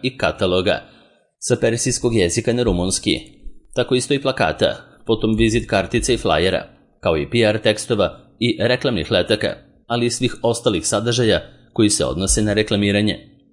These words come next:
Na kraju moramo naglasiti da svaki klijent treba zahtevani materijal da pošalje na mail adresu i to one poslovnice ove institucije,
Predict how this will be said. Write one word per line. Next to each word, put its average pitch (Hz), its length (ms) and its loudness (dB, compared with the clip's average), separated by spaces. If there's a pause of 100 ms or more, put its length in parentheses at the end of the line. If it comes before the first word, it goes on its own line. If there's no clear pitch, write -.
Na 107 220 0
kraju 110 300 2
moramo 110 320 2
naglasiti 107 580 2
da 85 120 0
svaki - 340 -2
klijent 107 460 0 (400)
treba 131 260 2
zahtevani 120 520 0
materijal 101 600 0
da 110 200 0
pošalje 123 420 0
na 95 100 0
mail 95 220 0
adresu 110 500 0 (340)
i 123 140 -2
to 127 180 4
one 123 260 -2
poslovnice 120 840 0
ove 107 240 2
institucije, 87 720 -2